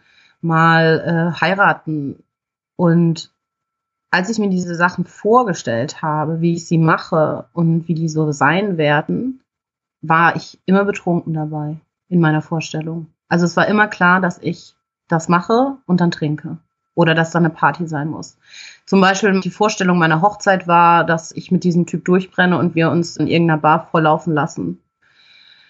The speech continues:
Die Vorstellung, nach Irland zu fahren, war, die Pubs abzuchecken und so weiter und so fort. Und das hat mich wirklich erschreckt. Ich dachte so,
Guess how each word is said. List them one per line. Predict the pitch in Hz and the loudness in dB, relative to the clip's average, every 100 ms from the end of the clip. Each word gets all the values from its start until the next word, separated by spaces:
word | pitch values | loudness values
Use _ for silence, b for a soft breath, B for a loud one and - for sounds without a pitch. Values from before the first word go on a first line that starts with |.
| b - | b -6
Die | 190 | -2
Vorstellung, | - 220 220 208 196 | 2 2 2 2 2
nach | 185 | 2
Irland | 190 208 214 | 4 2 2
zu | 220 | 0
fahren, | 214 208 196 196 | -2 2 2 4
war, | 190 185 185 190 175 | 4 6 6 4 2
die | |
Pubs | 180 208 220 | -2 -2 0
abzuchecken | - - - - 117 - 107 165 - _ _ _ | -4 -6 -10 -12 -12 -12 -16 -16 -18 _ _ _
und | 240 262 | 2 4
so | |
weiter | 214 202 208 | 2 2 0
und | 190 | -6
so | 196 | -8
fort. | 190 180 87 180 - _ _ _ _ | -6 -6 -6 -10 -18 _ _ _ _
Und | - 185 185 - | 0 0 0 0
das | 190 190 | -2 0
hat | 233 233 | -2 -2
mich | 226 - _ _ | -6 -8 _ _
wirklich | 214 202 220 220 | -4 0 -2 -4
erschreckt. | 196 - 208 247 - | -8 -4 -2 -2 -6
Ich | - - | -20 -8
dachte | 180 - - | -6 -6 -10
so, | 185 196 202 | -8 -6 -6